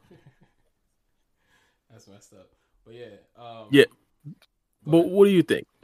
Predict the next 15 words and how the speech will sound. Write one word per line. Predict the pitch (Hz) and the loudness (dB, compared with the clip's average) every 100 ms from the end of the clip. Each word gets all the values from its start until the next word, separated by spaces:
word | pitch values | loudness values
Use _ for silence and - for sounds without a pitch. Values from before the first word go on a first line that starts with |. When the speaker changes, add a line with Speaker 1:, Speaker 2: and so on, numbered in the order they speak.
| _ _ _ - | _ _ _ -2
Speaker 2:
in | 151 | 0
regards | 151 156 160 | 4 4 2
to | 139 | -2
new | 131 160 | 0 0
generation | 143 139 139 - 135 | 0 0 -2 -4 -12
characters | - 131 127 139 | -4 -4 -2 -2
or | 139 131 - - - | 0 0 -4 -2 4
old | 160 147 | 4 4
generation | 131 123 120 | 0 -2 -2
characters, | 120 110 110 | -2 -2 -4
excuse | 113 123 113 | -8 -6 -4
me, | |
being | 110 123 127 | -4 -4 -4
a | 113 | -4
factor | - 127 127 - 110 | -2 -2 -2 -4 -6